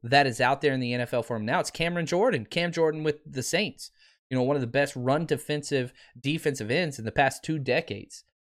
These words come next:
That's who this guy is. He doesn't fit the mold of most defensive ends. He's built like a defensive tackle, but he's just so solid. And his size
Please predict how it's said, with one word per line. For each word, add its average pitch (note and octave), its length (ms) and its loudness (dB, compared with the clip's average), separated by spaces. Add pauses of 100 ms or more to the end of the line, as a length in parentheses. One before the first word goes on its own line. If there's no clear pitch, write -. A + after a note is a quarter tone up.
(120)
That's D3+ 420 6
who E3+ 260 -2
this C#3+ 240 2
guy A#2+ 220 4
is. A2+ 320 0
He A#2+ 100 -4
doesn't D#3+ 300 0
fit G3 280 -2
the G3 100 2
mold A#2+ 560 0 (280)
of B2 100 2
most C3 320 4
defensive A#2+ 500 -6
ends. B2 200 -2
He's B2 120 -8
built F#3 220 2
like A#2+ 140 2
a A2+ 60 0
defensive A#2 460 -4
tackle, - 540 0 (1040)
but - 160 4
he's D3 240 -4
just E3 240 0
so E3 140 4
solid. A2 460 4 (120)
And A#2+ 160 0
his C3 220 -2
size D3 640 2